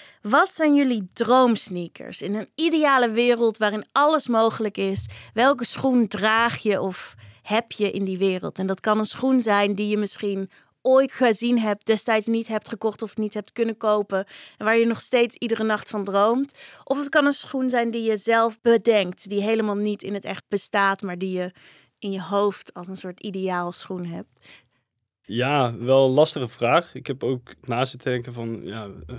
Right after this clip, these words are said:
Speaker 2: hoe moet ik hierop antwoorden? Eh, ook omdat ik gewoon zoveel schoenen heb en zoveel schoenen heb gehad, eh,
Speaker 1: Mhm.
Speaker 2: dat ik niet echt heb van, ik vind één schoen heel mooi.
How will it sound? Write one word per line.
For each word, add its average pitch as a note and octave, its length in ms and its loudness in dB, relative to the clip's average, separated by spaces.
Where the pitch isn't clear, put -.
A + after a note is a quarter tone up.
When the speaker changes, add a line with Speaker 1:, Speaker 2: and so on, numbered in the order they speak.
Speaker 2:
hoe B2+ 100 -4
moet B2 160 -2
ik A#2+ 120 -8
hierop A#2+ 320 -6
antwoorden? D3+ 500 0
Eh, A#2+ 320 -4
ook B2+ 140 2
omdat B2 220 2
ik A#2+ 100 -4
gewoon A2+ 300 -4
zoveel A#2+ 280 0
schoenen A2 300 -6
heb A#2+ 220 -4
en A2+ 160 -10
zoveel A2+ 220 -6
schoenen G#2 240 -10
heb G#2 100 -12
gehad, A#2 440 -12
eh, - 160 -20
Speaker 1:
Mhm. G#3+ 120 -2
Speaker 2:
dat - 140 -4
ik G#2 120 -6
niet A#2 180 -4
echt - 220 -8
heb A2 220 -8
van, A2 240 -8
ik A2+ 120 -12
vind A#2 260 -10
één A#2+ 260 -2
schoen D#3 280 -2
heel D3+ 160 0
mooi. D#3 360 -2